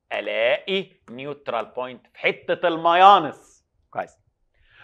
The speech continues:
ونيجي للقاعده اللي بعدها، النيوترال بوينت اقرب للواير الاقل في الكرنت. شكرا. تعال لي تاني، عايز تقول ايه؟ فكرتك بالقاعدة دي،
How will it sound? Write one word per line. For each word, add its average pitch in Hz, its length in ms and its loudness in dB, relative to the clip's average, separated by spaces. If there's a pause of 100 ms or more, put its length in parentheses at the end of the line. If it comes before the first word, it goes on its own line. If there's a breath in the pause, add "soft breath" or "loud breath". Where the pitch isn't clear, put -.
(240 loud breath)
ونيجي 220 460 0
للقاعده 190 640 6
اللي 170 240 2
بعدها، 143 640 2
النيوترال 165 800 -2
بوينت 165 540 -4
اقرب 160 640 0
للواير 151 680 2
الاقل 170 640 0
في 208 160 4
الكرنت. 196 1000 2 (300)
شكرا. 113 680 -4 (420)
تعال 98 260 -4
لي 123 220 0
تاني، 127 640 2 (160)
عايز 127 280 -2
تقول 139 180 -8
ايه؟ 127 380 -8 (640 soft breath)
فكرتك 226 640 6
بالقاعدة 190 640 2
دي، 160 380 -8